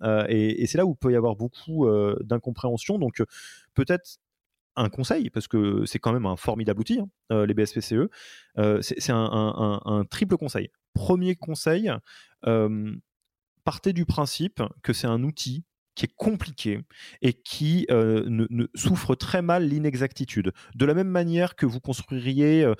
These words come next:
euh, votre equity story avec vos associés, euh, vous savez très bien que, euh, il y a des, il y a, vous, je, peut-être vous le savez pas d'ailleurs, mais il y a des exits, euh, de start-up où ça se passe hyper mal, hein. Euh, parce que le contrat, euh, est fait d'une manière et, euh, à la fin, les, les contentieux sont faits d'une telle manière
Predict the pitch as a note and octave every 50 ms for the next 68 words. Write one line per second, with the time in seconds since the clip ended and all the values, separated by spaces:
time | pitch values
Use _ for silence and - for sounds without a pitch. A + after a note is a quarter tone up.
0 | - - - - - A2 A2 G#2+ G2 G#2+ A2 - - - - A2+ A2 - C#3 -
1 | D3 C#3 - D3 C3 - - C#3+ B2+ B2 C#3 D3 D#3 D3 A#2 A2+ G#2+ G#2 A2 G#2+
2 | G#2+ A2 G#2+ - A#2+ G#2+ - - C#3 C3+ C#3+ D#3 D#3 C3 G#2 A2 - C3 A2+ A2+
3 | A#2 - - D#3 C#3 C#3 C#3 D3 D#3 D#3+ - - - B2+ C3 C#3 A#2+ G#2 G2+ G#2+
4 | G#2 G2+ G#2 G#2+ G#2 G#2 G#2 - - A2 G#2 G2+ G#2 G2 F#2+ G2+ F#2+ F#2+ F#2+ F#2
5 | F2+ - _ - G#2+ E2+ F2+ G2 F#2 - A2 A2 A#2 E3+ D3+ B2+ A#2 A#2+ A#2+ A#2
6 | G#2 - - - - - - - - A2+ A2 A#2+ A#2+ G#2+ A2 C3 B2+ B2 A#2+ B2+
7 | D#3 F#3 - - - A2 - - G#2+ A2 G#2+ G#2+ G2+ G#2+ G#2 - - A2 - -
8 | - D3+ E3+ - - C3+ A2 - G#2+ - - C#3+ - C3 - C3+ D3 D3 C3 G#2+
9 | G2+ - _ _ _ _ - A2 G#2+ G#2+ G2+ G2+ G2 G2+ G2+ F#2+ - A2 G#2 -
10 | - - D#3 D3+ C3+ - - A2 G#2 - - - C3 C3+ C#3 C#3+ C#3 B2 G#2 G2
11 | G#2+ A2+ G#2 - - - - - D3 C#3 C3 A#2+ A2+ G#2 F#2+ - - - A2+ G#2+
12 | A2 A2+ A2+ A#2+ B2 C3 C3+ C#3 A#2+ G2 F#2+ G2+ A2+ A2+ F#2+ F#2 F2+ F#2 F2+ -
13 | - B2 A#2+ A2+ F#2+ F2+ - F#2+ - - G#2+ - A2+ A2 - - C3+ B2 - G2+
14 | - A#2 G#2+ G2+ G2+ - A#2 G#2 G2+ G#2 G#2+ A2+ C3 D#3 E3